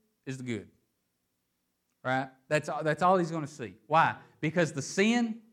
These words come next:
he's not, he's not taking inventory of that. He's, he, he doesn't see that. He's not viewing that. He's not counting that against you. All right, now over here in Romans chapter five and verse twelve, listen to this. "Therefore, just as though,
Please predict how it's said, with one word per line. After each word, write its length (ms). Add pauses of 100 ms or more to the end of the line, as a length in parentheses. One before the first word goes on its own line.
(240)
he's 160
not, 180
he's 140
not 140
taking 260
inventory 480
of 80
that. 220 (380)
He's, 160
he, 180
he 200
doesn't 320
see 280
that. 200
He's 160
not 240
viewing 280
that. 180
He's 140
not 280
counting 540
that 460 (260)
against 760
you. 160 (380)
All 80
right, 160
now 280
over 280
here 200
in 120
Romans 480
chapter 380
five 480
and 100
verse 240
twelve, 380
listen 260
to 60
this. 340 (1080)
"Therefore, 500
just 400
as 280
though, 680